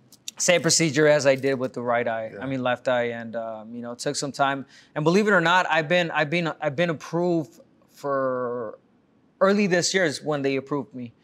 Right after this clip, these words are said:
Speaker 2: Hmm.
Speaker 1: Um, and, uh, I was taking my time. I was taking my time. I was training. I was, you know,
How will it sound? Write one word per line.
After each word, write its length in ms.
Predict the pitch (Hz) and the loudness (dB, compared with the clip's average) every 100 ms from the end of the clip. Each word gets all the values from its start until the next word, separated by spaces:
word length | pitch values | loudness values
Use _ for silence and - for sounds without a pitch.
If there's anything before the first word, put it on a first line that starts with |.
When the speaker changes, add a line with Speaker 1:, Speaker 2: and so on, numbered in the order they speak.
| - | -16
Speaker 2:
Hmm. 360 | 147 - - 131 | -16 -16 -8 -4
Speaker 1:
Um, 680 | 127 123 117 113 113 110 - _ _ _ - _ - | -2 -2 -4 -8 -12 -16 -20 _ _ _ -18 _ -12
and, 440 | 135 135 127 127 127 | -6 -4 -4 -2 0
uh, 320 | 120 117 113 | 0 -2 0
I 60 | 156 | 2
was 120 | 175 | 2
taking 200 | 208 190 | 0 0
my 100 | 175 | 0
time. 340 | 185 156 113 - _ _ _ 139 | 0 -2 -4 -12 _ _ _ -4
I 60 | |
was 120 | 139 | -2
taking 160 | 160 147 | -2 0
my 120 | 139 | 0
time. 280 | 127 143 143 | 0 0 4
I 60 | 147 | 2
was 160 | 143 | 2
training. 500 | - 147 143 143 143 | -2 -2 -2 -4 -2
I 80 | 135 | 0
was, 180 | 139 135 | 0 -2
you 80 | 143 | -4
know, 280 | 135 135 | -2 -2